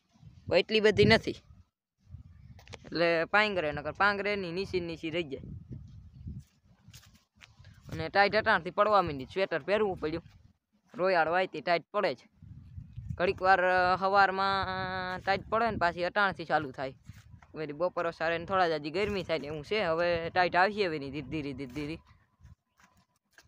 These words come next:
હવે ટાઈટ આવે છે, યારો છે, નકર તો કામ યારામ ટાઈટ ના પડે, કેદી ઉનાળામાં પડે, અટાણ પડવી જ જોઈએ ટાઈટ, આતા નથી પડતી.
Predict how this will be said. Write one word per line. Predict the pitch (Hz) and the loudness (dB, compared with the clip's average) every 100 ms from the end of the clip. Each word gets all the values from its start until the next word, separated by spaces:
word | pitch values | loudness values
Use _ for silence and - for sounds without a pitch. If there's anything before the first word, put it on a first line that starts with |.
| _ _ _ _ - _ _ _ _ - - _ - - | _ _ _ _ -20 _ _ _ _ -20 -20 _ -12 -6
હવે | 156 165 | -4 -4
ટાઈટ | - 180 160 | 0 0 6
આવે | 196 208 | 6 6
છે, | 156 | 4
યારો | 165 160 | 2 2
છે, | 151 160 | 0 -6
નકર | 143 147 151 | -6 -6 -6
તો | 151 | -4
કામ | 196 196 | -2 -2
યારામ | 165 160 170 135 | 2 2 2 2
ટાઈટ | 170 156 | -2 0
ના | 175 | -2
પડે, | 160 165 | -2 -4
કેદી | 151 175 175 | -4 -6 -6
ઉનાળામાં | 160 175 165 165 139 | -6 -4 -2 -2 -2
પડે, | 175 185 - - - _ | -2 -2 -6 -20 -20 _
અટાણ | 143 170 165 | -10 -6 -4
પડવી | 160 208 196 | -2 0 -2
જ | 156 | -2
જોઈએ | 214 | -4
ટાઈટ, | 196 156 160 | 0 -2 -2
આતા | 147 147 | -4 -2
નથી | 180 - | -4 -2
પડતી. | 190 151 170 | -2 -2 -8